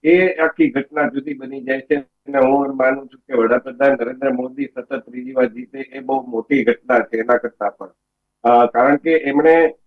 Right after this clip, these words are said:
ઘણી બધી બાબતોમાં, અ, જે નેરેટિવ ચાલ્યા એ નેરેટિવને પરાસ્ત કર્યા, પોતાના પક્ષને અકબંધ રાખ્યો અને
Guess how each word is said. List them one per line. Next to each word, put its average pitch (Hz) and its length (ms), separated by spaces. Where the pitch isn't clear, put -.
ઘણી 131 180
બધી 151 280
બાબતોમાં, 143 640
અ, 135 680
જે - 360
નેરેટિવ 139 640
ચાલ્યા 131 540
એ 135 40
નેરેટિવને 139 540
પરાસ્ત 139 480
કર્યા, 131 160
પોતાના 127 400
પક્ષને - 440
અકબંધ 139 440
રાખ્યો 131 340
અને 139 380